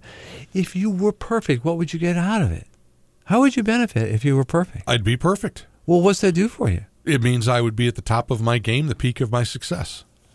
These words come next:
Speaker 1: So how would that make you feel?
Speaker 2: Good.
Speaker 1: Now, how possible is that, Scott? <laughs>
Speaker 2: In my world,
Speaker 1: Yeah.
Speaker 2: it's not.
Speaker 1: What?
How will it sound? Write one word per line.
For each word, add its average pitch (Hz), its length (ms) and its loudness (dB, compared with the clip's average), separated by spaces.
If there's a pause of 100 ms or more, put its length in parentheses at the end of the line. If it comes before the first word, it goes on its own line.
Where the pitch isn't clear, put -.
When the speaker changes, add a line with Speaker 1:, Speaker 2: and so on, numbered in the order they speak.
Speaker 1:
So 160 340 4
how 139 380 0
would 196 120 0
that 208 120 4
make 202 220 0
you 185 60 0
feel? 196 340 -4 (680)
Speaker 2:
Good. 311 400 2 (520)
Speaker 1:
Now, 117 200 6
how 147 120 8
possible 123 540 4
is 110 240 6
that, 95 160 6
Scott? 90 380 4 (520)
<laughs> - 540 -8
Speaker 2:
In 135 240 2
my 135 260 4
world, 208 520 4 (140)
Speaker 1:
Yeah. 127 200 8
Speaker 2:
it's 127 240 2
not. 147 380 0 (400)
Speaker 1:
What? 175 260 0